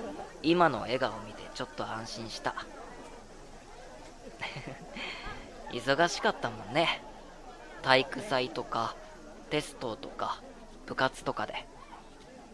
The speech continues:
結構心配してたんだよ、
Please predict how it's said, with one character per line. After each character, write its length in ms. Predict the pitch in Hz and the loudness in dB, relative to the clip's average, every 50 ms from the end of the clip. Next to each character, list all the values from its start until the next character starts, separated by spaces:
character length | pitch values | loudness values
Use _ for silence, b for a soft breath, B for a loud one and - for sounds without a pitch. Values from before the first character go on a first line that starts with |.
| - - - - - - - - - - - - - - - - - - - - - - | -18 -18 -18 -18 -16 -16 -16 -16 -18 -18 -18 -16 -16 -16 -14 -14 -12 -12 -12 -10 -2 4
結 240 | - 139 143 143 - - | 8 8 8 8 6 2
構 200 | - - - - | 2 2 2 2
心 300 | - - - 135 143 143 - | -2 -4 -2 -2 -2 4 6
配 180 | 151 151 156 | 8 8 8
し 80 | 151 - | 6 4
て 100 | - 165 | 0 2
た 140 | 151 160 139 | 2 2 2
ん 100 | 117 104 | 2 0
だ 100 | 104 104 | -4 0
よ、 220 | 117 139 180 185 | 4 4 4 4